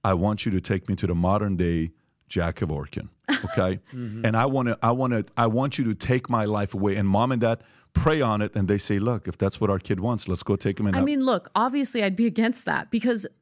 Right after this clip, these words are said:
Speaker 3: we're, uh, maybe if I explain where I'm coming from, you
Speaker 1: Yeah.
Speaker 3: can understand my, my thoughts on this, right? I want to implement policies that cause the least harm to people, right? Transgender teenagers exist,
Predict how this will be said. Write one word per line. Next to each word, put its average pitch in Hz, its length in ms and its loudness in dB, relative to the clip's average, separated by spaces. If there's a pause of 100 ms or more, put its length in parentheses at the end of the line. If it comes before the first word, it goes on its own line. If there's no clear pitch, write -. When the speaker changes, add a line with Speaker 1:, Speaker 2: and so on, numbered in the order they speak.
(580)
Speaker 3:
we're, 269 240 2 (100)
uh, - 80 -2 (320)
maybe 294 280 2
if 339 100 0
I 269 100 2
explain 208 400 0
where 190 80 2
I'm 160 100 2
coming 185 360 -2
from, 156 240 -2
you 175 60 -2
Speaker 1:
Yeah. 180 40 -2
Speaker 3:
can 180 100 0
understand 160 480 -2
my, 147 280 -6
my 160 120 2
thoughts 160 380 -4
on - 160 -8
this, - 300 -10
right? 156 280 -2 (1600)
I 262 220 2
want 262 520 0 (120)
to 220 400 2
implement 254 640 0
policies 214 720 0
that 175 140 0
cause 190 400 0
the 185 160 0
least 202 500 0
harm 180 480 -2
to 160 100 -6
people, - 480 -8 (240)
right? 175 320 0 (1080)
Transgender 294 720 2
teenagers 254 580 0
exist, 180 760 0